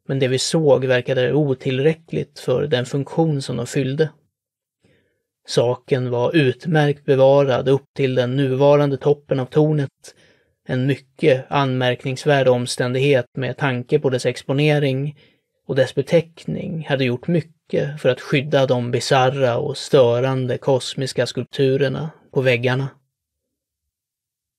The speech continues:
När vi klev ut i det storslagna halvdagsljuset i denna monstruösa cylinderbotten, femtio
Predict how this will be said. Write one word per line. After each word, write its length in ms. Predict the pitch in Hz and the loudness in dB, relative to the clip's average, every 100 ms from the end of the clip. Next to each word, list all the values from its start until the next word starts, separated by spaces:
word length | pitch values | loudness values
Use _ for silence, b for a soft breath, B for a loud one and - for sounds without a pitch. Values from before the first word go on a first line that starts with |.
| - | -4
När 120 | 135 | -2
vi 100 | 123 | -2
klev 260 | - 131 143 | 2 4 6
ut 440 | 131 123 123 - | 4 2 -2 -4
i 60 | 131 | -4
det 140 | 120 | -2
storslagna 1040 | - - 127 123 117 - 135 135 143 127 | -2 0 0 0 -2 2 4 4 2 -4
halvdagsljuset 1400 | 120 139 120 123 123 - - 143 139 139 - 156 147 - | 0 0 0 -2 -4 -4 -6 -2 0 -2 -4 -6 -6 -8
i 180 | 139 131 | -6 -2
denna 340 | 143 139 135 | 0 2 0
monstruösa 800 | 131 131 123 - 135 135 135 - 131 | 0 -2 -4 -2 2 4 2 -2 -2
cylinderbotten, 1000 | 139 135 127 131 143 - - 139 151 160 - b b b b b - - | -2 -2 -2 0 -2 -4 -8 -6 -4 -8 -12 b b b b b -12 0
femtio 800 | 139 120 - _ - 170 143 | 0 0 -8 _ -10 -6 -6